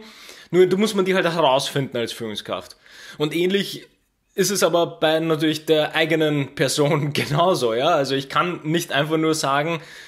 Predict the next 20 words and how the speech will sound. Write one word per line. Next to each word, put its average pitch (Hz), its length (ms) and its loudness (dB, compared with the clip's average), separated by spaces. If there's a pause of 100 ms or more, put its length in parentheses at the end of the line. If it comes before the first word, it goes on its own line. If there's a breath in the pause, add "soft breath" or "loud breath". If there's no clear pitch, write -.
und 131 140 -4
da 147 40 6
hast 147 120 0
du 160 60 4
jetzt 151 120 0
schon 156 120 0
viele 170 340 4
spannende 147 400 0
Punkte 160 260 0
aufgemacht, 143 480 0 (300 loud breath)
ich - 140 -12
kann 165 240 -2
halt 185 160 0
nicht 185 240 0
nur 190 240 2
sagen, 165 560 -2 (260 loud breath)
"Ja, 135 220 0
ich 147 80 -2
bin 160 260 -2
unzufrieden." 123 640 -4